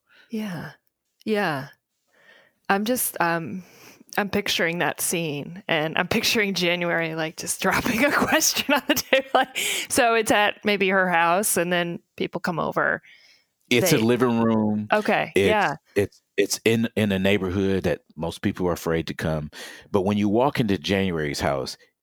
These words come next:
Speaker 2: it's filled with memories.
Speaker 1: Yeah.
Speaker 2: And she say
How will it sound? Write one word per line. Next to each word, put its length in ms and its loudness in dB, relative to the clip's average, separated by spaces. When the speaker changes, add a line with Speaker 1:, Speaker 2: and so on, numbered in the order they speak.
Speaker 2:
it's 160 0
filled 320 -4
with 140 -10
memories. 540 -12
Speaker 1:
Yeah. 440 -4
Speaker 2:
And 100 0
she 180 2
say 480 2